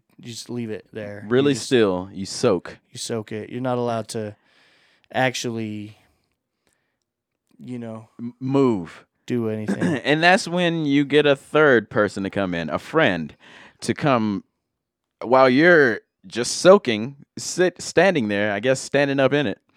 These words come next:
Speaker 2: Um, you get a friend to come jump on the bed. So basically, you're not thrusting, technically. Um, uh, but you're getting your rocks off, apparently. <laughs> Um, so that's jump humping and soaking. Apparently, they have soaking parties, too.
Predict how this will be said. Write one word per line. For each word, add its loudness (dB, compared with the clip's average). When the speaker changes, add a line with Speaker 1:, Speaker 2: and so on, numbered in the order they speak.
Speaker 2:
Um, 4
you -4
get 4
a 4
friend 0
to 0
come 0
jump 4
on 4
the 0
bed. 4
So 2
basically, 0
you're -2
not -2
thrusting, -4
technically. -8
Um, 2
uh, -8
but 0
you're 0
getting -4
your 0
rocks 4
off, -2
apparently. -2
<laughs> -14
Um, 8
so 2
that's 4
jump 2
humping -2
and -2
soaking. -4
Apparently, 4
they 6
have 2
soaking 2
parties, -2
too. -6